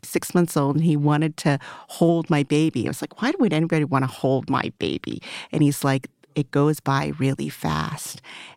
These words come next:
And now my kids are ten and twelve, so they're halfway, halfway out of the house, right? And so I remember that every day, you know, that,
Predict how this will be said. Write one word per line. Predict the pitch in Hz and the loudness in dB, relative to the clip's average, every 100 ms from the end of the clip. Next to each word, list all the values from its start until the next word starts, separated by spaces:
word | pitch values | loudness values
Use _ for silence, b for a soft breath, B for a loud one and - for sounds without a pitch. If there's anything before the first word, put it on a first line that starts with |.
| - | -2
And | 151 147 | 0 2
now | 156 156 156 | 2 2 2
my | 156 147 | 0 0
kids | - 160 139 | 0 -2 2
are | 151 | 0
ten | - 165 143 | 2 2 2
and | 143 | 0
twelve, | - 131 131 190 233 - B - | 0 0 0 -2 -6 -12 B -2
so | 156 147 | 0 2
they're | 143 | 2
halfway, | 147 143 156 151 147 139 143 - _ _ _ | 0 -2 0 0 2 2 -2 -6 _ _ _
halfway | 175 180 185 170 160 - 196 - _ - | -2 0 0 -2 -2 -6 -14 -14 _ -2
out | 170 165 - | 0 0 -4
of | 165 | -6
the | 160 | -2
house, | 190 277 - - - | -2 -2 -6 -8 -2
right? | 139 151 214 - B B B B 156 | 0 2 -2 -6 B B B B -2
And | 156 | -2
so | - 165 151 151 - | 0 2 2 2 2
I | 156 | 2
remember | 160 156 147 151 151 | 2 2 2 0 0
that | 135 135 | 0 0
every | 139 156 | 0 0
day, | 156 131 - - - - | 2 0 -2 -6 -8 -2
you | 151 | 0
know, | 143 139 143 | 2 0 0
that, | 143 | -2